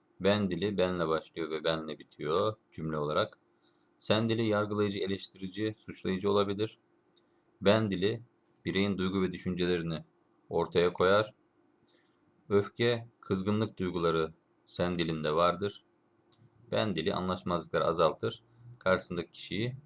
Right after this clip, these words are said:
rahatlatır. Niçin geç kaldın? Sen dilidir. Karşındaki kişiye,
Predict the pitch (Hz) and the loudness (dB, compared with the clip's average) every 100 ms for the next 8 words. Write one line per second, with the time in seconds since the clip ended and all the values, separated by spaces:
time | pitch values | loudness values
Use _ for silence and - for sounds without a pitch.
0 | _ _ _ - 82 85 - 80 - 78 | _ _ _ -2 2 2 0 -6 -6 -10
1 | - _ _ _ _ _ _ _ _ _ | -12 _ _ _ _ _ _ _ _ _
2 | _ _ _ _ - - - _ _ - | _ _ _ _ -18 -18 -18 _ _ -20
3 | - _ _ 123 - _ _ _ _ 120 | -20 _ _ -20 -20 _ _ _ _ -6
4 | 131 117 98 98 - 87 82 110 127 92 | -4 0 2 2 2 0 0 -4 -4 -2
5 | 92 76 71 - - - 87 - 92 90 | -2 -4 -10 -12 -8 0 0 0 -4 -4
6 | 85 - 87 - _ _ _ _ _ _ | -4 -6 -8 -8 _ _ _ _ _ _
7 | _ _ _ _ _ _ _ _ _ _ | _ _ _ _ _ _ _ _ _ _
8 | _ - 82 - 85 82 92 92 | _ -12 -12 -8 -6 -2 0 -2